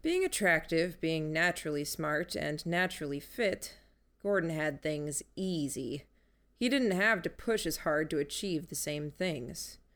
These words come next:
People liked him. "You might be looking for the baths?" the middle girl asked. "There are four brothers and a girl. They drive in the wagons with supplies three times a week.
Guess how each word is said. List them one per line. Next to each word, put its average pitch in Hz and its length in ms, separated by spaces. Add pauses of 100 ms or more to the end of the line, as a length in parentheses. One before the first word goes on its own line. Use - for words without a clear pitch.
(380)
People 175 320
liked 160 300
him. - 360 (1500)
"You 254 140
might 311 220
be 349 120
looking 247 340
for 202 120
the 170 100
baths?" 175 520
the 277 100
middle 277 240
girl 277 240
asked. 294 540 (600)
"There 277 180
are 277 40
four 349 280
brothers 233 460
and 175 100
a 156 40
girl. 156 440
They 190 180
drive 226 320
in 214 140
the 185 80
wagons 170 600
with 165 140
supplies 175 640
three 254 240
times 180 380
a 151 60
week. - 380